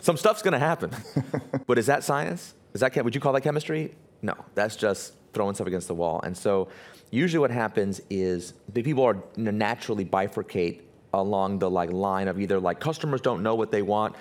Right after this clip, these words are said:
Speaker 1: and I am the visionary auteur, you know, who, whatever,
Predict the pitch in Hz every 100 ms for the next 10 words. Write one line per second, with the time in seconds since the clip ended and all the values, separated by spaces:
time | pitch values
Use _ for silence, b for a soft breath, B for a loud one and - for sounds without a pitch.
0 | B - 80 101 107 101 107 92 104 101
1 | 98 98 95 101 - 113 107 101 101 98
2 | 95 98 113 151 143